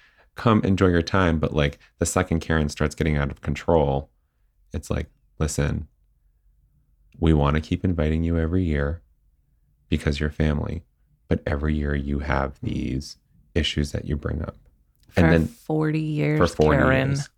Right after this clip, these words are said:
Speaker 2: Forty.
Speaker 1: And if she blows a nutty,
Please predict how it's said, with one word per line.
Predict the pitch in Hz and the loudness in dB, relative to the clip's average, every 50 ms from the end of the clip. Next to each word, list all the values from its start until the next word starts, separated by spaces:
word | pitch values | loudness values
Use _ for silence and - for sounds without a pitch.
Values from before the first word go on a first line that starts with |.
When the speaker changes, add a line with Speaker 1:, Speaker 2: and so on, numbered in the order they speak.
| _ _ | _ _
Speaker 2:
Forty. | _ - - - - - 165 175 170 - - - - 175 165 156 | _ -20 -20 -12 -2 4 6 6 6 4 2 -2 2 4 6 6
Speaker 1:
And | 104 87 | 6 6
if | 85 82 80 - | 6 6 4 2
she | - - - 87 85 95 101 107 - - 117 120 - - | 0 0 2 2 4 4 4 2 2 -2 -8 -14 -10 0
blows | - 92 92 92 92 95 | 4 6 6 6 6 6
a | 92 | 4
nutty, | 90 85 82 85 90 104 107 - | 4 4 4 4 2 2 0 -2